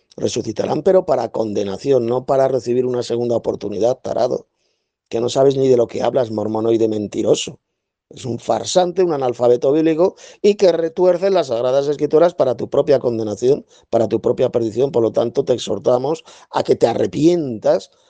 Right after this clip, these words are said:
de todas las mentiras que dices, de todas las doctrinas de demonios que esa iglesia del diablo te ha metido en ese cerebro de chorlito que tienes.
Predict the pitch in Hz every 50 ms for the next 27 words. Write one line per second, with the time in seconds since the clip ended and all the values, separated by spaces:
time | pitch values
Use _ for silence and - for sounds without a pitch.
0 | _ _ - - 120 120 - - 151 156 165 165 170 165 156 151 147 147 143 135
1 | 127 123 117 - 165 170 175 165 156 - - 151 143 165 170 151 - 156 165 190
2 | - - _ _ - - _ _ - - 120 - 156 147 151 160 160 156 160 156
3 | 139 127 - _ 190 180 196 202 202 196 190 190 190 190 185 190 185 185 185 185
4 | 165 - 143 123 123 127 127 127 139 135 131 139 135 139 139 131 135 135 143 139
5 | 123 123 123 120 127 - _ _ _ _ _ _ _ - 123 117 120 123 117 -
6 | 131 127 127 123 123 117 - 120 - - 113 117 117 113 113 117 113 110 - -
7 | 104 101 101 107 107 104 - 98 92 92 - 110 107 101 92 107 104 - -